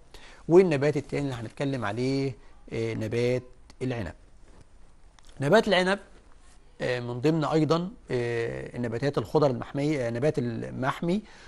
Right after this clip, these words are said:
وبيصنف نبات فاكهة. يبقى هنا نبات العنب، آه، من، آه، النباتات ال-، المحمية، وهو، آه، أحد نباتات الفاكهة التي تزرع،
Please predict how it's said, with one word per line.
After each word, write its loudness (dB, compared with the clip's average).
وبيصنف 6
نبات -2
فاكهة. 0
يبقى 0
هنا 0
نبات 0
العنب، 2
آه، -4
من، -2
آه، -6
النباتات 0
ال-، -6
المحمية، 2
وهو، 12
آه، 4
أحد 4
نباتات -4
الفاكهة -2
التي -2
تزرع، 4